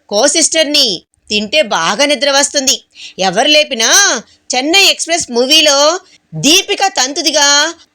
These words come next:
అలా కిక్కిస్తాను, అదే నా భయం" అని అంది ఆమె. "అమ్మా నాన్న అర్జెంట్ వర్క్ ఉంది అని నాతో రాలేకపోయారు. just ఫోర్ అవర్సే కదా,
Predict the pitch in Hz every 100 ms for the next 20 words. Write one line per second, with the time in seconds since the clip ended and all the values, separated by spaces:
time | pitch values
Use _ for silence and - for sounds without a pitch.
0 | - 220 202 233 403 381 233 - _ -
1 | 214 - 302 - 320 311 311 277 185 _
2 | _ 185 190 180 311 330 320 247 240 285
3 | 277 196 - _ - 233 214 190 214 269
4 | 269 269 262 _ _ - - 208 240 330
5 | 392 349 277 254 240 359 403 294 - _
6 | 175 202 156 330 339 247 226 285 285 269
7 | 302 269 254 269 320 330 - - 247 262
8 | 285 202 202 254 269 - 277 277 285 240
9 | - _ _ 269 359 - - - _ -
10 | 214 262 285 233 254 320 311 254 233 269
11 | 339